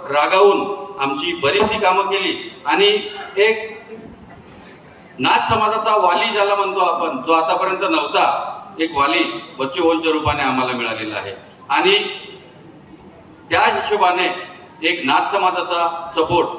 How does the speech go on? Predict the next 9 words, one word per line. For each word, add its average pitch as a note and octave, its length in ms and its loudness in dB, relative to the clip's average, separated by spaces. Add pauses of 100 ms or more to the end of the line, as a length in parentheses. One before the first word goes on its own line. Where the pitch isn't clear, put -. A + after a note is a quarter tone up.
(120)
हा E3 280 2
प्रहारच्या D3+ 840 0
उमेदवाराला, D#3 540 4
म्हणजेच D3+ 360 -2 (180)
आदरणीय C#3+ 400 -2
दिनेश C3+ 360 -2
भाऊ C#3+ 100 0
घुग C3+ 260 -2
यांना C3+ 240 0